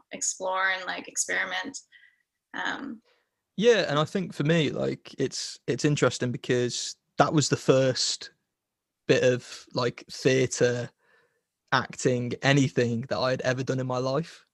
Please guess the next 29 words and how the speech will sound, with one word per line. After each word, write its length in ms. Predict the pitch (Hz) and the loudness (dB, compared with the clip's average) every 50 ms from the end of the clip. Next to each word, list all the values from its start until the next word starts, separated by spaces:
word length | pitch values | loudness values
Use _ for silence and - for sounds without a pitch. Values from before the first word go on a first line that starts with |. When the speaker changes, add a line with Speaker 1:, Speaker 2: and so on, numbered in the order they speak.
| _ _ _ | _ _ _
Speaker 2:
So, 200 | - - - - | 0 4 8 8
Speaker 1:
Mm. 60 | 320 311 | 10 8
Speaker 2:
like, 260 | 285 254 - - - - | 8 6 2 -2 -4 0
I, 340 | 143 135 131 127 135 127 117 - - | 2 2 2 2 0 -2 -6 -4 -2
I 160 | 131 135 139 | 0 2 2
hadn't, 420 | 139 127 127 127 123 127 127 117 - _ _ _ _ - _ _ _ _ - - | 2 2 2 2 2 0 -2 -4 -6 _ _ _ _ -20 _ _ _ _ 0 4
I 120 | 143 139 135 | 4 6 6
hadn't 200 | 143 143 135 131 | 6 4 4 2
even 220 | 131 127 127 127 | 2 2 2 0
considered 500 | 113 - 127 120 - - 143 127 120 123 123 | -2 -2 -2 0 2 4 2 2 2 0 -2
it 100 | - - | -2 -2
before. 420 | 117 - - 123 117 117 - - - - - - - - _ _ _ - | -4 -2 0 0 0 0 -2 -8 -12 -18 -20 -20 -20 -20 _ _ _ 2
Um, 320 | 135 123 123 120 120 120 - | 2 4 4 2 0 2 4
I 120 | 131 131 123 | 6 6 6
did, 240 | 117 135 127 120 | 6 6 4 4
like, 460 | 131 123 123 123 123 - - - - - _ _ _ _ _ _ _ _ _ _ _ _ _ _ _ _ _ - - _ _ _ - 135 | 4 4 4 4 2 0 -4 -12 -16 -18 _ _ _ _ _ _ _ _ _ _ _ _ _ _ _ _ _ -20 -20 _ _ _ -12 -4
drama 500 | - - 139 135 135 131 131 131 131 127 | 2 4 6 6 8 6 6 6 6 6
at 120 | 123 117 - | 6 6 4
school 540 | - - - 131 127 123 117 120 120 123 - - | 4 4 6 6 6 4 4 2 0 -2 0 2
or 120 | 131 123 | 2 4
whatever, 560 | 120 117 - - 123 - - 113 113 - - - _ | 4 4 4 2 0 0 -2 -2 -2 -2 -4 -2 _
but 100 | - 131 | 2 4
it 100 | 127 135 | 4 4
wasn't, 500 | 131 131 131 123 - 131 127 120 113 - - _ _ _ _ _ _ _ _ _ | 4 4 4 4 4 2 0 -2 -4 -8 -12 _ _ _ _ _ _ _ _ _
it, 120 | - 139 104 131 135 131 - - - - | -4 -4 -4 -6 -10 -16 -18 -20 -16 -12
it 160 | - 131 120 | -10 -10 -8
wasn't 300 | 131 139 135 127 120 - | -6 -6 -6 -6 -6 -10
a 60 | - | -12
thing. 420 | 117 - - 135 131 113 110 104 | -8 -6 -6 -6 -6 -8 -12 -14